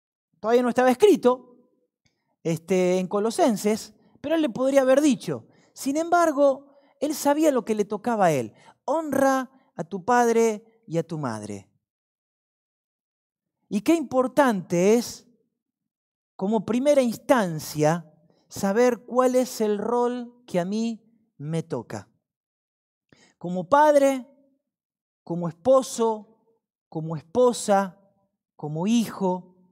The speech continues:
en cada uno de los órdenes de mi vida, practicar mi rol hace de que yo le muestre a Dios, "Señor, vos me mandaste esto a mí, es lo mejor para mí y yo lo quiero practicar".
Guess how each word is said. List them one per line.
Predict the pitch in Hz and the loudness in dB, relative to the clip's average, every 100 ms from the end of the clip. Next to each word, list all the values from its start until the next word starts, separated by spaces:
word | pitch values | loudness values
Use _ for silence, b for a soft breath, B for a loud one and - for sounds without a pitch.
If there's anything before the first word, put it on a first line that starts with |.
| _ _ - | _ _ -12
en | 165 | -10
cada | 165 285 269 269 | 0 2 4 4
uno | 294 302 277 | 2 0 0
de | 240 | 2
los | 233 220 - | 0 -4 -4
órdenes | 269 262 247 233 214 | -2 -2 -2 -2 -2
de | 208 | -2
mi | 208 | -2
vida, | 240 254 185 147 113 - _ _ _ _ _ _ _ _ _ _ _ _ _ - | -2 0 0 0 -4 -10 _ _ _ _ _ _ _ _ _ _ _ _ _ 0
practicar | 214 233 - _ - 254 - - 330 294 202 143 117 113 _ _ _ | 2 2 -2 _ -4 -4 -2 0 2 4 4 2 -2 -12 _ _ _
mi | - 147 190 285 | -14 -6 -2 0
rol | 294 262 196 143 117 107 _ _ _ _ _ _ _ | 2 2 0 0 -6 -12 _ _ _ _ _ _ _
hace | - 240 - 233 | -2 -2 -2 -2
de | 226 185 | -2 0
que | 220 214 208 202 - _ | 2 4 4 2 -4 _
yo | - 262 | -2 -2
le | 262 240 233 214 185 _ - | 4 4 4 2 -4 _ -6
muestre | 175 233 302 254 - 208 202 | -2 2 2 0 -4 -2 0
a | 196 | 2
Dios, | 190 156 | 0 -2
"Señor, | - 202 247 277 269 247 _ _ _ _ _ _ _ _ | -4 -4 0 2 0 -4 _ _ _ _ _ _ _ _
vos | 160 240 | -2 0
me | 247 | 0
mandaste | 220 214 226 233 - 226 | 0 0 0 -4 0 2
esto | 233 226 196 | 2 0 -6
a | 202 | -4
mí, | 254 285 269 - | -2 -2 -4 -6
es | 220 214 | -6 -4
lo | 196 | -4
mejor | 196 180 240 240 | -4 -2 -2 -2
para | 196 196 202 | 0 0 0
mí | 240 262 - | -2 -4 -6
y | 180 | -10
yo | 226 | -6
lo | 214 202 | -6 -6
quiero | 214 226 214 | -4 -2 -2
practicar". | 160 175 165 - - 175 127 107 | -4 -6 -6 -12 -4 -2 -2 -4